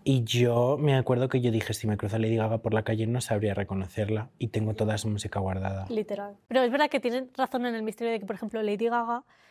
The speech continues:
Speaker 2: le preguntaban sobre esto y no daba respuestas, o sea, era como
Speaker 1: Ya, era un poco el bombo que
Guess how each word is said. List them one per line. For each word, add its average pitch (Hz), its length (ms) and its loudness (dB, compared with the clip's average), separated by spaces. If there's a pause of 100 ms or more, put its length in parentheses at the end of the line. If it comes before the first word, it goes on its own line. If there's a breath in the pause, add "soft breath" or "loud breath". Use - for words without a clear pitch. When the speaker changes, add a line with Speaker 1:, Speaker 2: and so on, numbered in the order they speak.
Speaker 2:
le 240 120 2
preguntaban 214 580 0
sobre 240 260 0
esto 254 420 -2 (100)
y 277 80 -4
no 294 180 4
daba 247 180 4
respuestas, 208 720 -2
o 269 60 -2
sea, 247 120 -2
era 214 100 2
como 214 320 -6 (420)
Speaker 1:
Ya, 123 320 0
era 117 100 0
un 117 80 -4
poco 139 180 -2
el 127 60 -2
bombo 110 260 0
que 104 380 -4